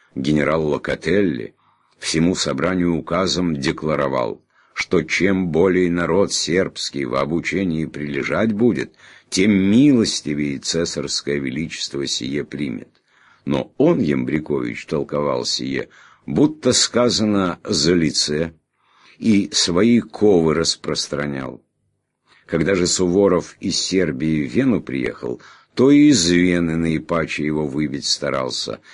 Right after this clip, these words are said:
и митрополиту весьма лживо доносил, что он весь народ там и в Вене оглашает. Ну, наконец, исподволь все вскрылось, и он арестован,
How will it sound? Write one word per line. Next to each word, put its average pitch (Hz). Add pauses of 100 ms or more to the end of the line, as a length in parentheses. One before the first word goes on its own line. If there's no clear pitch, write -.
(140)
и 92
митрополиту 73
весьма 71
лживо 69
доносил, 69
что 69
он 85
весь 71
народ 92 (100)
там 73
и 69
в 65
Вене 65
оглашает. 76 (1600)
Ну, 196
наконец, 117
исподволь 69
все -
вскрылось, 147 (320)
и 67
он 62
арестован, 131